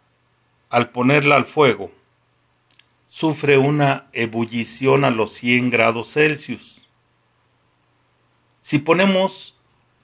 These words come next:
un litro de agua, al percibir cien grados Celsius se empieza a evaporar. Si ponemos un millón de litros de agua,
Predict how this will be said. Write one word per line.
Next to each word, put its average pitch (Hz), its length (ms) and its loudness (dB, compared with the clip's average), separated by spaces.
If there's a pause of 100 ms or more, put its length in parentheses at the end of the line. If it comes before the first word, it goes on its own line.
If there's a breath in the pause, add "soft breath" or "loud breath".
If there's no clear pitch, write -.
(160)
un 202 180 2
litro 208 320 2
de 135 140 4
agua, 104 320 0 (1300)
al 123 220 0
percibir 147 760 -2 (600)
cien 156 280 -2
grados 151 380 2
Celsius 156 500 0
se 123 140 -6
empieza 110 380 -6
a - 20 -2
evaporar. 147 680 -2 (1600)
Si - 180 -4
ponemos 143 680 0
un 147 260 2
millón 127 420 2
de 127 100 2
litros 120 520 -2
de 123 160 2
agua, 101 400 0